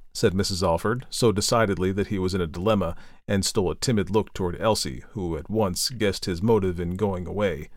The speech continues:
Her kind heart got the better of her, and her face relented in a sudden reassuring smile.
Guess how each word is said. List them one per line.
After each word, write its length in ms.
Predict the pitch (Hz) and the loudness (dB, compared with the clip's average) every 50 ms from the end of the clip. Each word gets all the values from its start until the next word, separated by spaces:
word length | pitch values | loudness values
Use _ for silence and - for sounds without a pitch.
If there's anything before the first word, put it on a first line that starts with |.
| - - - - _ _ _ _ _ _ _ _ _ _ | -20 -20 -20 -20 _ _ _ _ _ _ _ _ _ _
Her 80 | - 156 | -2 -2
kind 320 | - - 175 170 151 143 | 0 0 2 2 2 2
heart 240 | 131 147 143 135 - | 4 4 4 4 4
got 160 | - 127 110 | 2 2 2
the 80 | - 113 | 2 2
better 300 | 104 113 110 101 90 82 | 4 4 4 4 4 0
of 100 | 78 - | 0 -2
her, 300 | - - 57 - - - - - | -4 -6 -8 -8 -8 -12 -12 -8
and 140 | - 90 - | -8 -6 -4
her 100 | 98 90 | -4 -4
face 340 | - - 117 104 98 - - | 0 2 2 2 2 0 0
relented 460 | 95 95 104 101 90 - 80 71 73 | 0 2 2 0 0 -2 -6 -10 -8
in 160 | - 85 87 | -8 -8 -6
a 60 | 78 | -2
sudden 380 | - - 117 104 95 92 87 87 | 0 2 4 4 4 2 0 0
reassuring 540 | 95 101 98 90 - - 117 101 85 78 76 | 0 0 0 0 -2 -2 0 0 -2 -2 -4
smile. 580 | - - 107 104 95 90 85 73 69 - - | -4 -2 0 0 0 0 0 -2 -4 -8 -10